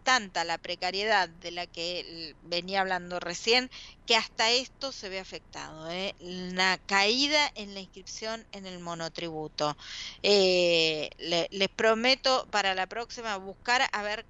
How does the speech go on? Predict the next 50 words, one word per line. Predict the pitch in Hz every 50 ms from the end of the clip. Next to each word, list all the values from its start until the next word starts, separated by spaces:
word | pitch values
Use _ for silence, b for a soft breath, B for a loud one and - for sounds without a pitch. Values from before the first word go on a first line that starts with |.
| _ - -
cuándo | 247 254 262 262 269 277 277 277
se | - - 214 196
dio | 202 208 214 220 233 - -
otra | 226 226 - 220 214 202
situación | - - 180 - 190 180 - - 196 196 196
de | 202 185
caída | - - 185 165 175 185 185 190 202 202 208 214 202
en | 190 175
el | 175 170 170 165
régimen | 175 175 180 - - 185 180 170 165 165
de | 165
inscripción | 160 - - 165 165 - - - 202 202 202
como | 190 - 196 190 175
se | - - 156
está | 160 - - 175 170 170 170
dando, | 175 175 170 170 180 185 185 185 B B B B B B B B -
eh, | 190 185 180 180 180 175 - -
en | 170 180 180 175
la | 170 170
actualidad, | 170 - - 170 165 165 170 165 160 151 151 156
porque | - 165 165 165
la | 160 160
verdad | 160 160 170 185 196 190
que | - 202 196
es | 185 - -
un | 190 185 180 175
dato, | 190 190 196 - - 208 208 B B B B B B B -
eh, | 170 170 165 160 - -
interesante | 190 190 185 175 - 185 180 180 175 - 208 208 202 196 202
para | 190 190 175 175 175
ver, | 180 190 196 202
eh, | 214 - -
a | - 180 180
ver | 180 180 185
en | 180 180 175
qué | - - 247 254 269 285
otro | 294 294 - 302 285
momento | 254 247 240 233 247 254 254 254
estuvimos | 254 - - 220 208 202 202 202 202 190 - -
tan | 214 202 202 202 202
mal | 202 196 196 202 196
como | - 196 180 180 175 170
en | 165 165
el | 160 151 147
actual, | 143 135 - - - 151 135 123 131 143 151
¿no? | 160 185 214 226
Más | 220 220 220 214 - 190
allá | 196 190 - 208 202
de | 208 202
que | - - 196 202